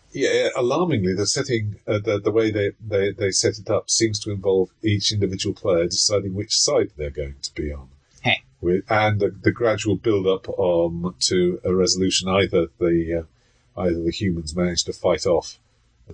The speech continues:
Speaker 1: the, the on, on, onslaught of the worms this time, uh, or they don't, um, in a, st-, a set of stages which are built into the mechanics of the game. It's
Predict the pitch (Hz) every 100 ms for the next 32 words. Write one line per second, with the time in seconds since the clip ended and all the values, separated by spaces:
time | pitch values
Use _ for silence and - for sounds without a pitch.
0 | - - 73 73 78 - 80 78 - 85
1 | 85 - 82 90 - 87 - - 87 85
2 | 82 - 69 80 80 78 71 - 101 98
3 | - 69 65 71 _ _ _ _ _ _
4 | _ 101 95 - 90 82 78 104 82 76
5 | - - 82 78 80 80 78 78 78 -
6 | 80 - - - - - 80 78 - 80
7 | 76 76 69 - _ _ _ _ _ 85
8 | 82 87 80 78 - _ _ _ - -
9 | 92 - 78 71 78 76 - 76 - -
10 | _ - - 85 - 98 73 67 - -
11 | _ _ _ _ - 135 - -